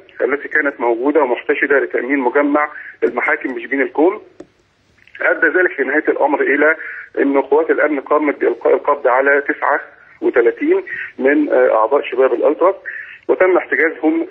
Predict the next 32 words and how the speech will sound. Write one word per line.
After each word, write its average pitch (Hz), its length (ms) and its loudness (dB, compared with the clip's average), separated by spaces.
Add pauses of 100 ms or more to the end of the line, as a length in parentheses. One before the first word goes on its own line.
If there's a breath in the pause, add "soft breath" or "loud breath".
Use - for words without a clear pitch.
في، 147 80 -4 (220)
آه، 120 580 6
آه، - 20 6
قسم 120 560 0
شرطة 147 340 0
شبين 139 240 -2
الكوم 143 320 0
وقسم 131 260 -2
الترحيلات، 120 560 0 (540 loud breath)
آه، 135 240 4 (100)
ثم، 185 220 2
آه، 175 160 2 (320)
تم 165 240 2
بعد 123 160 2
ذلك 156 280 -2
نقلهم 143 400 0
إلى 120 120 0
سجن 139 220 -2
شبين 135 220 -2
الكوم 135 240 -2
العمومي. 135 520 0 (560 loud breath)
آه، 151 140 6
هناك 180 320 2
حاليا، 143 680 0
آه، 120 160 4 (100)
فريق 143 440 0
من 139 140 0
النيابة 135 340 0
الكلية 139 480 0
بالمنوفية، 117 600 -2 (560 loud breath)
آه، 139 120 4
انتقل 147 420 0